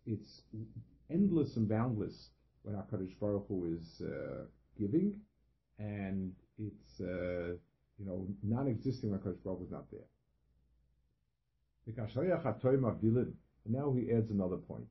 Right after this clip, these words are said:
and about where the kapara comes in for the Sirish Chodesh. So Sforno says, "The Kashoyach HaToim Avdilin, Ka'omrim Kimaseichem Hoim Avdilin Beinchem Bein Elohechem, V'Chatasechem Mistir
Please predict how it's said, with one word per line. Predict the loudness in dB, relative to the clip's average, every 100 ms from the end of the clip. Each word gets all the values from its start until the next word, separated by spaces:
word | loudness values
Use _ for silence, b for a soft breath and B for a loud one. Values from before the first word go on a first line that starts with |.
| _ -14
and | -14 -10
about | -4 -2 -2 -4 -8 _ -14
where | -2 4 4
the | 4
kapara | -2 -6 -4 0 0 0
comes | -4 -4
in | -8
for | -10
the | -4
Sirish | -4 -4 -8
Chodesh. | -10 -12 -20 _ _ _ _ _ _ -12
So | -10
Sforno | -2 0 0
says, | 0 -2
"The |
Kashoyach | -4 -4 2 4 4
HaToim | 2 -2 -4 -6 -4 -4 2 4 4
Avdilin, | 2 4 4 4 0
Ka'omrim | -4 -2 2 2 0
Kimaseichem | -4 -4 -6 -4 -4 -4
Hoim | -4 -4
Avdilin | -6 -2 0 0
Beinchem | -2 -6 -4 -2 -2
Bein | -4
Elohechem, | -8 -10 -10 -10 -8 -6 -8 -10 _ _ _ _ _ -14
V'Chatasechem | -10 -6 -8 -2 0 2 0
Mistir | -2 -4 0 2